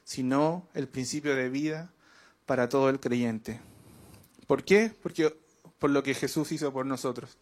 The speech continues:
Y además estamos capacitados por el Espíritu Santo y tenemos la capacidad de elegir por sobre el pecado.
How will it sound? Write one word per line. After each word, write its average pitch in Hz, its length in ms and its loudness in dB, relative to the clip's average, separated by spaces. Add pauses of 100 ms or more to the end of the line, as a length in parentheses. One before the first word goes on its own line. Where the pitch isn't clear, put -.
(420)
Y 139 60 4
además 151 280 6
estamos 160 340 4
capacitados 156 800 4
por 175 160 0
el 160 80 2
Espíritu 160 380 0
Santo 160 500 -4 (880)
y 135 40 -8
tenemos 143 280 4
la 151 80 6
capacidad 147 480 2
de 151 80 4
elegir 147 480 -2
por 135 100 -6
sobre 131 220 -4
el 120 80 -6
pecado. 123 420 0